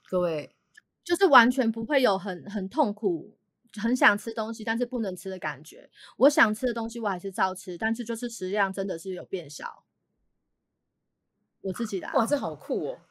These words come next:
Speaker 1: 对，
Speaker 2: 对。
Speaker 1: 其实
Speaker 2: 可是因为是我真的相信。
Speaker 1: 当然啊，
Speaker 2: 但是我觉得
Speaker 1: 当然，对，
Speaker 2: 对。
Speaker 1: 就是我们今天，我觉得我自己的节目在聊各式各样的身心灵，我都是把这一些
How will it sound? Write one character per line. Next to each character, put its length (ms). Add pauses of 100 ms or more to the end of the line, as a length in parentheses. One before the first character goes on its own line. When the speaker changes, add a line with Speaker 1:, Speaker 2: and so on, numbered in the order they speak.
(440)
Speaker 1:
对， 260 (240)
Speaker 2:
对。 140
Speaker 1:
其 120
实 400 (300)
Speaker 2:
可 80
是 80
因 160
为 100
是 80
我 120
真 120
的 140
相 220
信。 200 (380)
Speaker 1:
当 160
然 160
啊， 160
Speaker 2:
但 180
是 80
我 60
觉 60
得 80
Speaker 1:
当 80
然， 140 (120)
对， 360
Speaker 2:
对。 120
Speaker 1:
就 60
是 380
我 120
们 160
今 180
天， 400 (380)
我 140
觉 120
得 120
我 120
自 100
己 60
的 100
节 180
目 140
在 280
聊 540
各 200
式 160
各 160
样 160
的 60
身 220
心 300
灵， 200
我 140
都 100
是 380 (340)
把 220
这 180
一 100
些 580